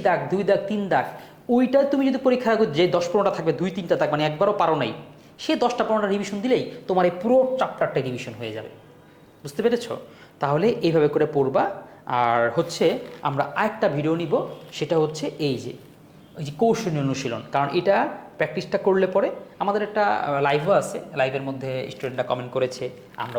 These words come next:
উত্তরটা দিয়ে দিয়েছি, সেটাও দেখতে পারো। আহ, ওইটাও ভালো হয়, কারণ সবার কমেন্ট দেখে দেখে তুমি নিজে করতে পারবা। আর একটা হতে পারে, তবে এই ভিডিওটা কিন্তু দেখে তারপরে কিন্তু তুমি এই প্র্যাকটিস করতে যাও না, তাহলে তোমার কোনো কাজ কিছুই হবে না। বরং তুমি আগে প্র্যাকটিস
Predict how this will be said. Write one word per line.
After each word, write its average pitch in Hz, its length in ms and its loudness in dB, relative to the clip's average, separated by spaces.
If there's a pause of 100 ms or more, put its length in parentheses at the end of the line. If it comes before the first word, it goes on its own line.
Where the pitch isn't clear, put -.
উত্তরটা - 360 -10
দিয়ে 127 140 -4
দিয়েছি, 120 240 -12
সেটাও 135 220 -2
দেখতে 160 220 -8
পারো। - 140 -2
আহ, 120 960 -4
ওইটাও 127 300 0
ভালো 131 180 0
হয়, 151 140 -4
কারণ 117 220 0
সবার 123 240 0
কমেন্ট 123 260 -4
দেখে 127 180 -6
দেখে 123 160 -8
তুমি 123 180 -10
নিজে 123 200 -6
করতে 127 220 -12
পারবা। 113 180 -6 (540)
আর 214 120 2
একটা 220 200 -2
হতে 208 220 -4
পারে, 254 140 0 (920)
তবে 220 160 2 (400)
এই 269 80 2 (120)
ভিডিওটা 220 380 4
কিন্তু 220 240 0 (540)
দেখে 202 340 2 (200)
তারপরে 160 360 0 (120)
কিন্তু 208 220 -4 (100)
তুমি 170 180 -4
এই 156 100 -6
প্র্যাকটিস 156 340 -4
করতে - 240 -12
যাও 117 260 0
না, 110 140 -6
তাহলে 131 200 0
তোমার 139 180 -2
কোনো 143 180 -8
কাজ 156 100 0 (140)
কিছুই 143 280 -8
হবে 110 200 -8
না। 110 60 -14 (520)
বরং 135 160 -2 (120)
তুমি 214 220 0
আগে 202 160 0
প্র্যাকটিস 170 300 -4